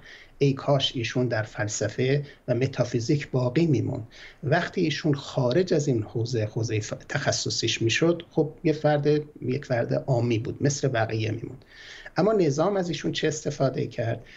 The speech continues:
بالاخره یک مدرس شناخته شده‌ای مثل آقای مصباح یزدی، این که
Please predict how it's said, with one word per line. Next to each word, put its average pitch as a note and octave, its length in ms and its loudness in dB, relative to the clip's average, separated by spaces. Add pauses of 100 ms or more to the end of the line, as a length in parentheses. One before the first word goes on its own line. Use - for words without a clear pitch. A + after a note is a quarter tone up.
(320)
بالاخره C3 640 0
یک C#3+ 420 0
مدرس A#2 600 0
شناخته B2 540 0
شده‌ای A#2 560 2
مثل A#2 380 0
آقای G#2+ 280 2
مصباح G#2+ 500 0
یزدی، A2+ 680 2
این E3 240 4
که C#3 220 -2